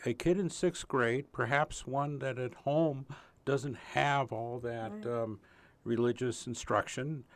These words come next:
Speaker 1: probably hasn't read the Bible. I mean, very few
Speaker 2: Mm.
Speaker 1: people of youth have read the Bible or understand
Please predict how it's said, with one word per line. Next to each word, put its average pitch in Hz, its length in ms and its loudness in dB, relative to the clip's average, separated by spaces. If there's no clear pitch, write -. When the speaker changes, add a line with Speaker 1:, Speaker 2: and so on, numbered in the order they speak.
Speaker 1:
probably 127 840 4
hasn't 113 540 2
read 95 240 -4
the - 60 -12
Bible. 95 640 -6
I 110 60 -10
mean, 101 220 -2
very 107 340 0
few 113 180 -6
Speaker 2:
Mm. 110 80 -12
Speaker 1:
people 101 520 -6
of 95 280 -6
youth 120 360 0
have 98 220 -12
read 104 220 -4
the 101 80 -6
Bible 110 680 -4
or 127 280 2
understand 120 800 -6